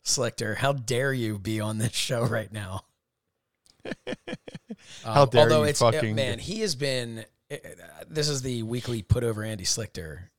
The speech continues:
Speaker 1: uh, segment.
Speaker 2: Yeah.
Speaker 1: But just, man, again, again,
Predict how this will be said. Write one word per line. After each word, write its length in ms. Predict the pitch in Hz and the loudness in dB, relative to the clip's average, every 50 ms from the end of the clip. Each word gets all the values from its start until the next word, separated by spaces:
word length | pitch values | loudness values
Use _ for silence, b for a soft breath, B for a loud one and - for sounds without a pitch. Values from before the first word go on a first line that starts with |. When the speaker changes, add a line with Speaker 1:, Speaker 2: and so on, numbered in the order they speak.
| _ _ _ | _ _ _
Speaker 1:
uh, 180 | 82 80 80 82 | -12 -10 -6 -6
segment. 340 | - - 95 80 - - | -4 -4 -4 -6 -2 2
Speaker 2:
Yeah. 240 | 117 113 110 110 107 | 4 4 6 6 4
Speaker 1:
But 160 | 104 101 90 b b b b b b b b b b b b b b b _ _ _ _ | 2 0 -4 b b b b b b b b b b b b b b b _ _ _ _
just, 380 | - - 302 294 247 - - - | 0 2 2 2 2 2 0 0
man, 320 | 185 202 196 170 131 117 127 | 0 0 0 0 -2 -4 -4
again, 420 | - 135 123 117 170 190 208 190 | -4 -4 -2 -2 0 0 0 0
again, 220 | 156 135 - 170 | -2 -4 -6 -6